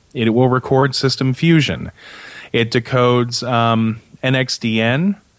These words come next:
It decodes Project twenty-five Phase One. Now, it does not do trunking at this time, so,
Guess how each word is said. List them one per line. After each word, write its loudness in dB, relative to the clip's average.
It -2
decodes -2
Project -2
twenty-five 0
Phase 0
One. 2
Now, 2
it -4
does 0
not -2
do 0
trunking -2
at -4
this -2
time, -4
so, 2